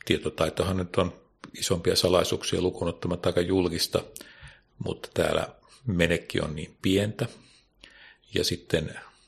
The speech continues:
pohjoinen maa, kustannukset tahtoo olla meillä kuitenkin erilaisia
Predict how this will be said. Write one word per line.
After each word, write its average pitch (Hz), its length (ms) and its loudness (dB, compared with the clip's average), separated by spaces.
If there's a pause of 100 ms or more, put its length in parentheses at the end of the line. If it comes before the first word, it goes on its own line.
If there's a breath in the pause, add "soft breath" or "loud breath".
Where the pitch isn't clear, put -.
(300 loud breath)
pohjoinen 80 340 -2
maa, 92 400 0 (280 loud breath)
kustannukset - 600 -6
tahtoo - 380 -2
olla 87 180 4
meillä 85 300 0
kuitenkin - 500 -8
erilaisia 78 640 -4